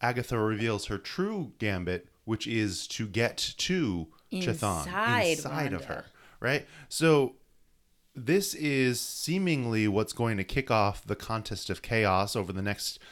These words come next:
Speaker 1: couple of months, I believe. The,
Speaker 2: Mm-hmm.
Speaker 1: these annuals that'll come out with heroes fighting each other on the cover.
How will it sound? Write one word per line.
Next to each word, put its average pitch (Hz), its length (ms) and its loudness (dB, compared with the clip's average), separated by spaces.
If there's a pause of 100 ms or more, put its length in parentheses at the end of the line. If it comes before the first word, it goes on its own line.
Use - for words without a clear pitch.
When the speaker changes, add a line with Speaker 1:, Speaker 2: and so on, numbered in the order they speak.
(400)
Speaker 1:
couple 104 340 0
of 87 340 -6 (280)
months, 107 500 0
I 139 60 4
believe. 160 520 4
The, - 60 6
Speaker 2:
Mm-hmm. - 200 2
Speaker 1:
these 110 280 2
annuals 123 680 4
that'll 113 220 4
come 120 220 -2
out 117 200 2
with 104 140 0
heroes 117 560 0
fighting 120 420 2
each 123 160 -2
other 113 200 2
on 110 120 2
the 98 60 -4
cover. 110 420 0